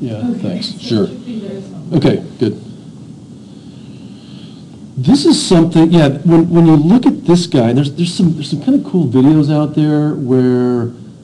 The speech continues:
Speaker 1: there's a, there's a guy driving across, uh, Australia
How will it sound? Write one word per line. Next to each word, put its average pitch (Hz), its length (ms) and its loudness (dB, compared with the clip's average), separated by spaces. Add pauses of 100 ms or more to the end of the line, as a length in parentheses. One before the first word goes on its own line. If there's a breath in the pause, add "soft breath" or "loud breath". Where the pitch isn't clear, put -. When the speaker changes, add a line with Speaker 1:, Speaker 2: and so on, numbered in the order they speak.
(300 loud breath)
Speaker 1:
there's 120 220 -2
a, 113 40 -2
there's 117 280 -8
a 113 40 -6
guy 127 400 0
driving 120 840 0
across, 117 800 -4 (1700)
uh, - 380 -16
Australia 143 720 2